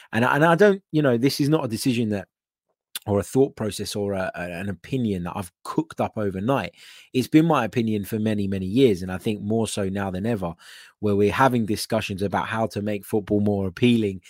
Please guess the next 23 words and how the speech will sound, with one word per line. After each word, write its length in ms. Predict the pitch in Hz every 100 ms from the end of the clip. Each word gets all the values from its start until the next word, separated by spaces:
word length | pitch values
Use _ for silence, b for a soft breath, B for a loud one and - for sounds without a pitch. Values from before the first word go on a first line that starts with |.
| B B
how 200 | 113 117
to 140 | 113
continue 500 | 104 104 - 117 107
the 100 | 98
development 560 | 90 98 107 107 101 95
of 100 | 92
our 120 | 90
game, 400 | 90 127 98 87 B B _
it's 200 | 101 -
important 500 | 110 92 120 92 95
that, 120 | 92 - _
that 180 | 92 101
we 140 | 98
consider 500 | - 92 - 113 95
this 240 | 82 80 -
and 140 | -
think 220 | 104 95
about 240 | 87 - -
this, 180 | 85
I 160 | 98 98
think 240 | - 80
anyway. 320 | 95 87 80 76 B B B B B -
Um, 720 | 101 101 101 101 98 98